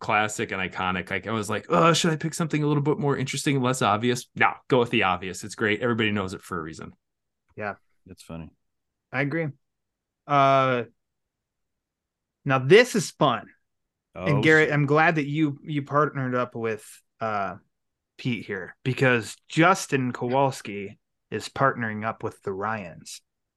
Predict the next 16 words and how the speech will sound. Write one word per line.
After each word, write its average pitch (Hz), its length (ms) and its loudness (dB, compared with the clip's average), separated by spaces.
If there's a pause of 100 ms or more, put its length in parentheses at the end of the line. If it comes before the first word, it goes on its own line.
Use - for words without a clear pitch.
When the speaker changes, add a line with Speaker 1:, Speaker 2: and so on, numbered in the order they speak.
(160)
Speaker 3:
Oh. 101 720 -12
Speaker 2:
to 151 80 6
put 151 240 2
the 123 80 -2
big 123 320 -2
capper 107 500 -4
on 98 140 -8
this - 440 -12
favorite 104 300 -4
Batman 104 200 -8
Speaker 3:
The 110 160 -2
Speaker 2:
artist. 95 120 -12
Speaker 3:
big 139 360 4
Dougaroo. 131 760 2 (380)
Speaker 2:
Yeah. 110 300 0 (360)
Um, 101 680 -4